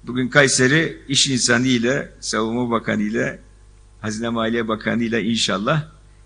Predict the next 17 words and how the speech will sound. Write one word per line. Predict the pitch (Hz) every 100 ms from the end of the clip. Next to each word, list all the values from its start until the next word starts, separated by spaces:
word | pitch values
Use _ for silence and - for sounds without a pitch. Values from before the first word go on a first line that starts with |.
| -
yeni | 101 110 139
kararların | 123 110 110 113 127 123
alacağı, | 101 104 98 110 156 151 - - - - - -
Türkiye | 117 143 139
Cumhuriyetlerimizle | 120 110 117 110 110 120 131 123 110 113
de | 160 160 - - - -
kol | - 127 123
kara | 113 107 98
görerek, | 95 117 127 147 165 - - - - -
omuz | 117 160 143
omuza | 120 113 104
yürüyerek | 104 113 143 170 202 - - - - -
çok | - 143 - 107
işler | - 135 135 - - - - - - - 110
bece-, | 117 110 120 120
becereceğimiz, | 117 113 117 113 107 113 120 175 - 113
başaracağımız | 104 117 113 107 117 113 156 202 - -